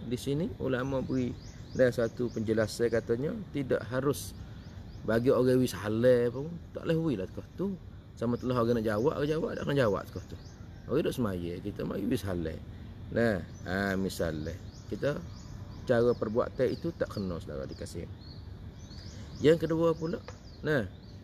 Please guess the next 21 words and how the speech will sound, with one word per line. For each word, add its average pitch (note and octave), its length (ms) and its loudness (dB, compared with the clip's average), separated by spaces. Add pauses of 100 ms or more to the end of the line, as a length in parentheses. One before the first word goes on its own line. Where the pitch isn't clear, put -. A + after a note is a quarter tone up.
(280)
ah, A#2 400 0
apabila C3+ 400 4
seorang C3 400 4
Muslim C#3+ 560 -2
yang C3 160 2
mana A#2+ 160 2
kita A#2+ 160 -2
sudah A#2+ 320 -2
huraikan A#2 640 2
pada G2+ 320 0
siri A#2 320 0
yang G2 160 0
keli-, G#2 320 -2
yang G#2 80 0
keempat - 560 -4
tu, - 80 -6 (960)
apabila B2 560 6
seorang A#2 400 0
Muslim A#2+ 560 -4 (160)
duk - 240 -8
kecing, G#2+ 160 -2